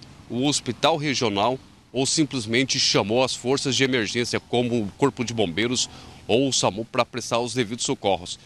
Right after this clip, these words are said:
Simplesmente pegou o corpo da mãe, colocou no banco do passageiro, ficou rodando em Três Lagoas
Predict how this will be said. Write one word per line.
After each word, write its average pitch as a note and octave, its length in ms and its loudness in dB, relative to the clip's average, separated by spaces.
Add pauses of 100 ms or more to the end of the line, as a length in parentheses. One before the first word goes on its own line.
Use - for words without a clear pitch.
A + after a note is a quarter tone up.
(280)
Simplesmente A#2+ 720 0
pegou A2+ 520 0 (400)
o G#2+ 80 -10
corpo A2+ 340 0
da - 100 4
mãe, B2+ 300 0
colocou C3+ 420 2
no D#3 120 0
banco B2+ 260 -2
do A2+ 80 -2
passageiro, A2+ 640 -2 (540)
ficou E3 420 0
rodando C#3+ 580 0
em F#3+ 240 0
Três C#3+ 220 -2
Lagoas A#2 500 0